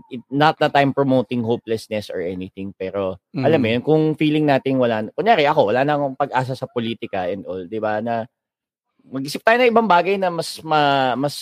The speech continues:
Speaker 1: mabubuhay tayo. Alam mo yun, mabubuhay yung kaluluwa
Speaker 2: Mm.
Speaker 1: nyo, mag-, mag-, gumawa kayo ng, ng hobby o yung mga,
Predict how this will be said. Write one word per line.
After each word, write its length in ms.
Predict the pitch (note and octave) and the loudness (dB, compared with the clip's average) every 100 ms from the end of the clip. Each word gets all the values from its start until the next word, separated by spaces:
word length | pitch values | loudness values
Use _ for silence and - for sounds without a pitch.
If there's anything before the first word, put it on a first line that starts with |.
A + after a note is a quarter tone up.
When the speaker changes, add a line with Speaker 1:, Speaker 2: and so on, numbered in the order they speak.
| - | -12
Speaker 1:
mabubuhay 640 | C3 C3 D3 D3 D3+ C#3+ C#3+ | -4 -2 0 2 4 6 4
tayo. 420 | B2 G2+ G2 G2+ | 2 -2 0 0
Alam 180 | A2 E3+ | 0 0
mo 100 | A2+ | -2
yun, 140 | A#2 | 0
mabubuhay 460 | B2+ A#2 G#2 G#2+ A2 | -2 -2 -4 -2 -2
yung 100 | A2 | -4
kaluluwa 520 | - G#2+ G#2+ C3 A#2 | -4 -2 2 4 4
Speaker 2:
Mm. 60 | A2 | 4
Speaker 1:
nyo, 160 | G#2+ F3+ | 2 -2
mag-, 260 | E3+ A2+ F2 _ _ - - - | -2 -4 -6 _ _ -20 -20 -20
mag-, 220 | - A2+ G#2 G#2 | -4 -4 -4 -4
gumawa 420 | C3+ B2+ B2 A#2+ | 2 4 6 4
kayo 160 | C3 B2+ | 4 2
ng, 180 | B2 A#2 G#2 G2+ | 0 -4 -8 -12
ng 160 | F#2+ - | -16 -4
hobby 600 | A#2+ D3+ D#3 E3 F3 F#3+ | 4 4 2 -4 -2 2
o 160 | C3 G#2+ | 2 2
yung 200 | A2 A2 | 0 -2
mga, 180 | A2+ | -6